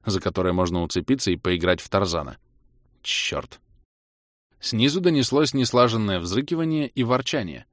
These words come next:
после чего тройка волков одновременно поднялась на все четыре лапы.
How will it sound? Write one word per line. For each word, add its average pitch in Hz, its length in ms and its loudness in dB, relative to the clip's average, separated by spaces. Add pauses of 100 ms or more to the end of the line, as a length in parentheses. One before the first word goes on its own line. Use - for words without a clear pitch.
(340)
после 87 260 -4
чего 98 300 0
тройка 113 340 2
волков 92 400 2
одновременно 143 580 2
поднялась 117 540 0
на 143 100 -4
все 98 180 -4
четыре 95 340 -4
лапы. 80 300 -6